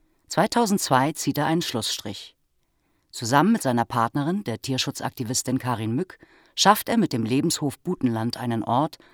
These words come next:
an dem es keine Nutztiere mehr gibt. Ein friedliches Miteinander, das fast schon utopisch erscheint.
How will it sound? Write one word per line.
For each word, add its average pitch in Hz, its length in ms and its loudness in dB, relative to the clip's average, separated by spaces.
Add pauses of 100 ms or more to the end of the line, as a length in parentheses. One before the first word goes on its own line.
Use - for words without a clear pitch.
(160)
an 120 80 -2
dem 110 140 -4
es - 120 -4
keine 147 260 4
Nutztiere 135 440 -2
mehr 139 160 2
gibt. - 340 -10 (960)
Ein 104 160 -6
friedliches - 580 0
Miteinander, 117 720 2 (200)
das 127 160 -2
fast - 300 -2
schon 127 180 -2
utopisch 113 460 -4
erscheint. 98 560 -8